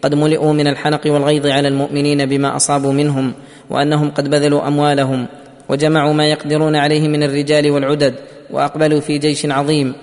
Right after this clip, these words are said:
قاصدين المؤمنين في بلدهم متحرقين على قتالهم.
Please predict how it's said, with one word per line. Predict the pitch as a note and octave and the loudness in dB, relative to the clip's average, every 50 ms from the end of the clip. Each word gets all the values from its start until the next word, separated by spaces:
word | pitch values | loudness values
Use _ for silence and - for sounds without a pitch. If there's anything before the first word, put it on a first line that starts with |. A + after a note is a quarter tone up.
| - - - - | -18 -20 -8 -4
قاصدين | - D3 D3 C#3+ - D3+ D3 D3 D3+ D3+ D3 | -2 -2 0 0 -2 -2 0 0 0 0 0
المؤمنين | C#3+ C#3+ D3 D3+ - D3 D3 D3 D3 D3 C#3+ | 0 0 0 -2 -2 -2 -2 0 0 0 -2
في | C#3 C#3+ D3+ C#3 | -2 -4 -4 -2
بلدهم | C#3 C#3+ C3+ C#3 C#3 C#3+ D3 D3+ C#3+ C3 B2+ - - - - - - | 0 0 0 0 0 0 -2 0 -2 -2 -4 -8 -12 -18 -20 -14 -14
متحرقين | - - - - - D3+ D3 D3 D3 C#3+ - D#3 D3+ D3 C#3+ | -12 -10 -10 -4 -2 -2 0 0 -2 -2 -2 -2 -2 0 0
على | C3 C#3 C#3+ C#3 | 0 0 0 0
قتالهم. | C3 - C#3 - D3+ C#3+ C#3 C#3+ C#3+ C#3+ C3+ C3 B2 | -2 -4 -6 -4 -2 0 0 0 0 0 -2 -4 -6